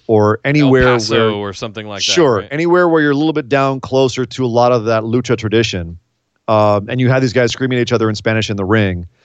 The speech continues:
Speaker 1: it's gonna play like, it's gonna be bonkers. It's gonna be a lot better than, say,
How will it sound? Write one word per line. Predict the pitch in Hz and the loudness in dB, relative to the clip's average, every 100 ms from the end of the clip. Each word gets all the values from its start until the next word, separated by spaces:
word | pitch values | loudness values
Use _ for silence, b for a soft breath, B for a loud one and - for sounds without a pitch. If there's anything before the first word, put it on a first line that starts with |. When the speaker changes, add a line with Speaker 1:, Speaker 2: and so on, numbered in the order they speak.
| b b b - | b b b -2
Speaker 1:
it's | 143 139 | 0 2
gonna | 151 123 | 0 0
play | 123 - 127 123 120 113 104 _ | -2 -2 2 4 2 0 -4 _
like, | 110 110 113 107 - _ _ - | -8 -2 -2 -2 -8 _ _ -6
it's | 131 123 | -4 -2
gonna | 135 | -2
be | 117 | -2
bonkers. | 113 113 92 90 90 - | 0 -2 -2 -8 -20 -8
It's | 123 | -4
gonna | 117 135 | 0 2
be | |
a | 127 | 4
lot | 120 139 127 113 | 4 2 2 0
better | 127 117 107 | 0 0 -2
than, | 110 104 | -6 -8
say, | 113 104 98 92 | -6 -4 -4 -8